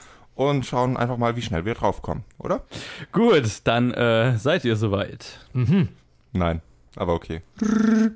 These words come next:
Speaker 2: Der Protagonist ist auf einer Mission, zwei Unruhestifter zu entfernen.
Speaker 1: Gleich nochmal.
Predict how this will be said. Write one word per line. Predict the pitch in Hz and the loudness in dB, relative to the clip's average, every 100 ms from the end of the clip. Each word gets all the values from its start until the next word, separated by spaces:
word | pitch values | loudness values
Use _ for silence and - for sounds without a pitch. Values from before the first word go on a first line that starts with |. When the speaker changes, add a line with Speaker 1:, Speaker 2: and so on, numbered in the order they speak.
| - - - - 117 117 - _ | -8 -20 -12 -8 -6 -6 -10 _
Speaker 2:
Der | 123 123 117 107 | -10 -4 0 0
Protagonist | 110 123 127 123 202 - - - - | 0 0 2 2 2 -2 -8 -12 -10
ist | 120 - | -8 -4
auf | 110 - | -4 -2
einer | 113 110 | 0 2
Mission, | 107 107 165 180 123 104 | 0 2 2 2 0 -2
zwei | - 113 | -2 0
Unruhestifter | 147 147 123 110 107 - 113 - 92 | 2 0 0 -2 -2 -4 -8 -8 -8
zu | - | -4
entfernen. | 98 - - - 107 - - _ _ _ _ _ _ _ _ _ - | -6 -6 -12 -10 -10 -10 -16 _ _ _ _ _ _ _ _ _ -8
Speaker 1:
Gleich | 123 | -4
nochmal. | 110 87 - | -2 -4 -6